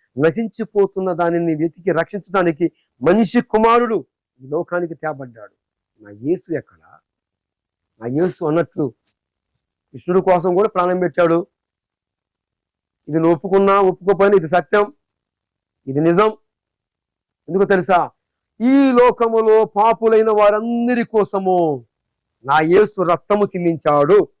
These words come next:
కృష్ణుడు వారు మరి పరిశుద్ధుడా, పాపా అంటే ఎనిమిది మంది భార్యలు చేసుకున్నాడుగా. ఆఖరికి ఆయన కోరింది ఏంది? "నేను చనిపోయినప్పుడు మరి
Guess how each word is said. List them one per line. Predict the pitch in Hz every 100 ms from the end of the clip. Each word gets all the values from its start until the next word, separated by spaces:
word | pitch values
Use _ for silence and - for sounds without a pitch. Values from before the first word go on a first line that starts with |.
| _ _ _ _ _ _ _ _ _ _ _ -
కృష్ణుడు | 147 226 220 208
వారు | 190 190 147 127 _ _ _ _ -
మరి | 131
పరిశుద్ధుడా, | - 156 196 165 160 220
పాపా | - 196 190 190 180 180
అంటే | 170 160 160 - _ -
ఎనిమిది | 143 170
మంది | 190 180
భార్యలు | 156 180 185
చేసుకున్నాడుగా. | 170 - 160 156 175 _ _ _ _ _ _ _ _ _ _ -
ఆఖరికి | 170 196 190
ఆయన | 180 170
కోరింది | 175 196 190
ఏంది? | 180 170 170 175 _ _ _ _ _ _ _ -
"నేను | 131 147
చనిపోయినప్పుడు | - 151 170 175 160 - 214 269 147 _ _ _ _ _
మరి | 139 143 127